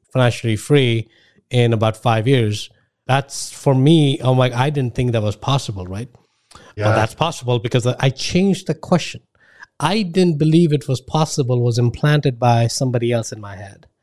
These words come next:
Speaker 1: that I have
Speaker 2: Yes.
Speaker 1: to work till sixty-five. I changed my definition of retirement.
Speaker 2: Yes.
Speaker 1: I thought retirement means kicking off your legs and sitting on a beach drinking pina colada,
Speaker 2: <laughs>
Speaker 1: right? I'm like,
Speaker 2: Right,
Speaker 1: "Why is
Speaker 2: right.
Speaker 1: that my definition of retirement? Who says that I can't work?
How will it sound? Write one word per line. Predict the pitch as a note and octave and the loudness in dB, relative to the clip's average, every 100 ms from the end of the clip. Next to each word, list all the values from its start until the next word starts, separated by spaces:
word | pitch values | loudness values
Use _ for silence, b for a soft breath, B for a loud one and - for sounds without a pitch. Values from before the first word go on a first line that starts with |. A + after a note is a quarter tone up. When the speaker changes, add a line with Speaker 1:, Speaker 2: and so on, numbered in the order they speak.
| _ _ _ _ _ - | _ _ _ _ _ -4
Speaker 1:
that | B2+ | 0
I | A#2+ | 2
have | C#3 C#3+ | 0 0
Speaker 2:
Yes. | |
Speaker 1:
to | - | -2
work | A#2+ D3 C#3 | 2 2 2
till | - A#2 | -2 -4
sixty-five. | - A#2 B2+ A2+ A#2+ G#2 G#2 | -4 -4 -6 -2 -2 -2 -6
I | - D3 | -2 -2
changed | - - G#3 E3 | 0 -2 -2 0
my | C#3 | -2
definition | A2 A#2 - C#3+ D3 B2+ | 0 -2 2 2 2 0
of | A2+ | 0
retirement. | G#2+ - B2 A2+ G2 - _ _ _ _ _ - | -2 0 -2 -2 -6 -20 _ _ _ _ _ -10
Speaker 2:
Yes. | G2 F#2+ | -6 -2
Speaker 1:
I | B2+ B2+ | -2 0
thought | D#3+ C#3 | -2 0
retirement | C3 D3 D3+ C3+ B2 | 0 2 2 2 4
means | B2+ A#2+ | 2 2
kicking | - C#3+ C#3 C3 | 0 0 2 4
off | B2 B2 A#2+ - - _ _ | 4 2 -2 -8 -20 _ _
your | A#2 A#2 | -2 2
legs | C#3 C3 B2 | 4 2 0
and | A#2+ | -4
sitting | - C#3+ B2+ | -2 0 4
on | A#2+ | 2
a | |
beach | A2 C#3 B2 - _ _ _ | 2 0 0 -6 _ _ _
drinking | C3+ B2+ A#2 | 2 2 2
pina | - C3+ A#2 | 2 2 2
colada, | A#2 C3 A#2 G2+ - - - | 0 0 0 -6 -10 -14 -8
Speaker 2:
<laughs> | F3+ - G#2 - | -8 -6 -10 -6
Speaker 1:
right? | - D3+ D#3 | 0 0 0
I'm | D3+ | 2
like, | D#3 C3 | 2 2
Speaker 2:
Right, | B2+ D3 C#3+ | 0 0 -2
Speaker 1:
"Why | E3 C#3+ | -4 0
is | |
Speaker 2:
right. | B2+ E3 | 2 2
Speaker 1:
that | D#3 D3 | 0 -2
my | D3 | -2
definition | C#3+ C3 D3 C#3 D3+ | -2 -2 0 0 2
of | C3+ | 2
retirement? | B2 D#3+ G3+ D3+ B2 B2 | 2 0 0 2 2 2
Who | E3 F3+ | 2 2
says | - F#3+ E3+ | 4 4 4
that | D#3+ D3 D3+ | 4 4 2
I | C#3 | -8
can't | - D#3 C3+ | -4 -4 0
work? | G3 E3 | 0 0